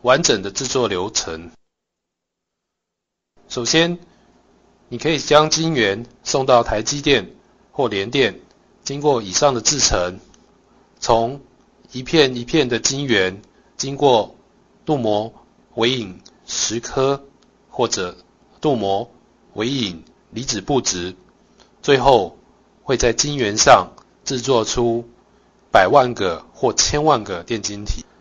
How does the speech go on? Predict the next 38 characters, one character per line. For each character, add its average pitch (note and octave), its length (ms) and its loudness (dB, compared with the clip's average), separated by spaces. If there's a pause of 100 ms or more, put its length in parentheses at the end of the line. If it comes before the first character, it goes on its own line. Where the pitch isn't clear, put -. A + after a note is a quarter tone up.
(720)
而 C#3+ 140 0
当 G3 200 8
你 D#3 80 2
完 A2+ 240 4
成 A#2 280 2
这 C3+ 140 2
个 A2+ 200 0
晶 C#3+ 180 -6
圆 A#2 180 0
上 B2 280 4
的 G#2+ 100 -4
电 B2+ 220 0
晶 A#2+ 160 -6
体 F#2+ 180 -6
的 F#2 80 -6
制 A#2+ 200 -4
作 A#2+ 180 0
之 A2+ 200 0
后， G#2 380 2 (800)
你 G#2+ 60 -12
就 C#3 120 4
必 C#3+ 160 -4
须 - 160 -2
要 B2 220 10
透 B2+ 240 2
过 G#2+ 360 4 (140)
下 C3+ 280 8
方 B2 380 6 (120)
所 F#2+ 240 -8
列 A#2 200 0
的 F2+ 280 -6 (400)
封 D#3+ 200 2
装 D#3+ 220 6
制 D#3 160 2
程， F2+ 380 4 (960)
从 C3+ 320 2
一 C3+ 100 -6
片 C3+ 400 4